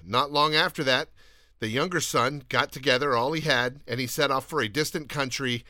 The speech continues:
and there he squandered his wealth in wild living. After he had spent everything, there was a severe famine in that whole country, and he began to be in need. So he went and hired himself, himself out to a citizen of that country, who sent him to his fields to feed the pigs.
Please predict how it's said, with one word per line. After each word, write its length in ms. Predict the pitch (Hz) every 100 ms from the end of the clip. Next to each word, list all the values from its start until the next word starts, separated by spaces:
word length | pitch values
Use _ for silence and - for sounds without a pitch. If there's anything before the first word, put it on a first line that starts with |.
| - _
and 180 | 135 127
there 220 | 156 170
he 200 | 147 156
squandered 640 | 151 - - 156 160 156 139
his 240 | 151 131
wealth 420 | 120 139 120 - -
in 240 | 147 127 107
wild 420 | 101 104 101 95
living. 320 | 143 107 71 - _ _ _ _ 135
After 240 | 135 139
he 140 | 135
had 120 | 120 98
spent 340 | - 156 151
everything, 540 | 160 165 147 - 101 120
there 120 | 107
was 200 | 110 107
a 60 | 104
severe 420 | 113 98 147 135
famine 480 | - 147 151 127 110
in 100 | 107
that 180 | 104
whole 200 | - 160
country, 500 | 165 175 175 147 123 - - -
and 80 | 117
he 60 |
began 400 | 117 101 151 165
to 120 | 160 139
be 200 | 156 139
in 160 | 110
need. 380 | 139 156 98 76 - - - -
So 160 | 156
he 100 | 139
went 200 | 127 185
and 80 | 160
hired 280 | 139 170 175
himself, 340 | 156 - 160
himself 540 | 135 135 - 180 147 160
out 120 | 147
to 120 | 135
a 60 | 110
citizen 480 | - 220 170 - 117
of 80 | 104
that 180 | 107
country, 480 | - 120 110 123 139 - - -
who 120 | 175
sent 240 | - 208 214
him 100 | 196
to 120 | 185
his 140 | 180
fields 400 | - 143 147 123
to 100 | -
feed 300 | 135 131 107
the 80 | 120
pigs. 520 | - 214 147 90 -